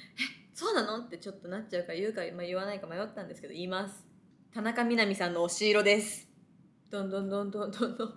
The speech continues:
<laughs> もう私の説明よりみな実さんの写真載せちゃおう。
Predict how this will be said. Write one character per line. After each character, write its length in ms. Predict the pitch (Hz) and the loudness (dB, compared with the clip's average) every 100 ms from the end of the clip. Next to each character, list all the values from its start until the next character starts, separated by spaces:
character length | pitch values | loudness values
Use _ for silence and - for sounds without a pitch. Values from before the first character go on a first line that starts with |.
| - - | -10 -2
<laughs> 320 | - - 214 | 0 0 -2
も 40 | 208 | 4
う 0 | |
私 340 | 214 262 277 | 6 4 4
の 80 | 277 | 2
説 260 | 285 262 269 | 2 2 4
明 60 | |
よ 100 | 269 | 6
り 60 | 226 | 6
み 60 | 240 | 6
な 80 | |
実 100 | 226 | 4
さ 80 | 202 | 2
ん 40 | 175 | -2
の 40 | |
写 100 | 190 | -2
真 120 | 190 | -4
載 100 | 170 | -4
せ 80 | 190 | -4
ち 80 | - | 2
ゃ 100 | 185 | 2
お 40 | |
う。 80 | 180 | 2